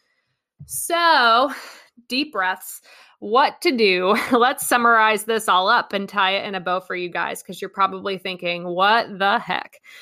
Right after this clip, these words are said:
So, first things first, just go get your blood work tested, test your ferritin levels,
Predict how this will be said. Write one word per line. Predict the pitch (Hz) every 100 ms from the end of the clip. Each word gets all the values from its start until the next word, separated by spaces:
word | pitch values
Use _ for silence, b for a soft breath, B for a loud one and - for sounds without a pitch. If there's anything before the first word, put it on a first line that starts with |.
| B B B B
So, | - - 277 277 269 262 - _ _ _
first | 233 233
things | 294 294
first, | - 196 185 - - B _
just | - 214 185
go | 214 233
get | 262
your | 190 254
blood | 202 170
work | 180 180
tested, | 170 170 - 185 220 - _
test | 190 190 -
your | 269
ferritin | 269 202 190 190 196 180
levels, | 170 170 180 226